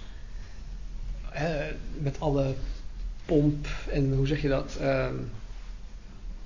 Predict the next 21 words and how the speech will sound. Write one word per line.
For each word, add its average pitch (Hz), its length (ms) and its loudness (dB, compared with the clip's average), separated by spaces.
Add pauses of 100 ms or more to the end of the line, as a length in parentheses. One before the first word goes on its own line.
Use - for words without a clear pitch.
(1000)
pomp, 214 260 2
is 143 80 -2
dat 151 240 0
pompeus 185 560 0
of 185 100 -6
zoiets? - 360 -2
Is 160 60 -4
dat 165 120 0
een 160 80 2
woord? 196 300 0
Ja, 151 240 2
oké. 135 280 4 (640)
Ehm, 156 500 12 (1120)
nou, 160 240 4
ik, 214 100 4
ik 147 140 6
denk 220 200 12
dat 202 140 12
het 170 140 2
ontzettend, 190 840 8 (460)
ehm, 139 400 4